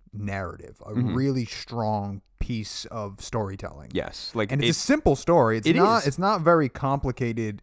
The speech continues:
Speaker 1: at its core.
Speaker 2: Yeah, it's just revenge.
Speaker 1: And it's a, and it's a, you know, it kinda is a fi-, a film that we've seen a million times, right?
Speaker 2: Mm-hmm.
Speaker 1: It's a, a man's woman gets murdered,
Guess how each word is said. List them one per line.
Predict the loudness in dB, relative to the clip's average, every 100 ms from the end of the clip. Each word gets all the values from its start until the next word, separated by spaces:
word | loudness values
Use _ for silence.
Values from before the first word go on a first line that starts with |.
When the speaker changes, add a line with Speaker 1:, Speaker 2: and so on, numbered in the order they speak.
| -6
Speaker 1:
at | -4
its | -4 -6
core. | -12 -6 -4 -4 -4 -2
Speaker 2:
Yeah, | -2 -2 -4
it's | -6 -4
just | -4 -4 -4
revenge. | -2 -2 0
Speaker 1:
And | -2
it's | 0
a, | 0
and | -2
it's | -2
a, | -4 -6 _ -6
you | -4
know, | -4
it | -6
kinda | -4 0 2 2
is | 2 0 0
a | -4
fi-, | -6 -8 -8
a | -12
film | -4 -2 -2
that | -2
we've | -6
seen | -6 -6
a | -4
million | -4 -6 -8
times, | -6 -4 -4 -2 0
right? | 0
Speaker 2:
Mm-hmm. | -2
Speaker 1:
It's | -4
a, | -6 -8 -8
a | -8
man's | -4 -4 -4 -4 -6
woman | -6 -4 -4
gets | -6 -8 -8
murdered, | -6 -2 0 0 -2 -4